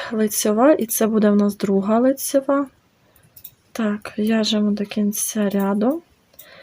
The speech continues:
І зараз ми з вами розпустимо.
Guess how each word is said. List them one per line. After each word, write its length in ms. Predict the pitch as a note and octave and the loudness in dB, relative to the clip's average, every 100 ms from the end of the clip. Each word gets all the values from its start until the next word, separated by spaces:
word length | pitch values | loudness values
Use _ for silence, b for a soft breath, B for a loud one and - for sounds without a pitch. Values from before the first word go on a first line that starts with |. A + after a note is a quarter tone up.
| B B - - | B B -20 -8
І 180 | B3+ C#4+ | -4 -2
зараз 520 | A3+ A#3 B3 B3 - | 0 0 0 -2 -2
ми 280 | G#3 A3 A3+ - b b - _ | 0 2 0 -6 b b -20 _
з 200 | - - | -14 -6
вами 280 | A3 A3+ A3 | 0 0 0
розпустимо. 1040 | A3 - - - G3+ - - A#3+ C4 E4 | -2 -4 -6 -10 -10 -10 -4 0 0 0